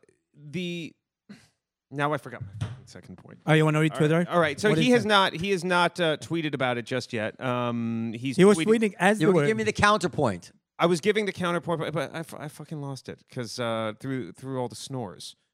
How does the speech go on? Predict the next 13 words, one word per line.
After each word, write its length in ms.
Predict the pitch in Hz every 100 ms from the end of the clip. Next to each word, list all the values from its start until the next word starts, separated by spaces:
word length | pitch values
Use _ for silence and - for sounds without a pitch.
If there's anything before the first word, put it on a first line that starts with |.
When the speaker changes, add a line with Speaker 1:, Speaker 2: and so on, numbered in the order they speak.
| _
Speaker 1:
I, 200 | - 113
uh, 520 | 104 101 98 - 330 202 220 - 220 - - -
Speaker 2:
<laughs> 0 |
Speaker 1:
um, 640 | 170 160 151 143 143 202 - - - - 156 -
maybe 280 | 165 175 202
if 100 | 185
we 100 | 180
actually 260 | 170 160 160
had 120 | 143
a 20 |
conversation 880 | - 143 113 - 156 - - 117 95 -
about 160 | 95
this. 240 | 87 110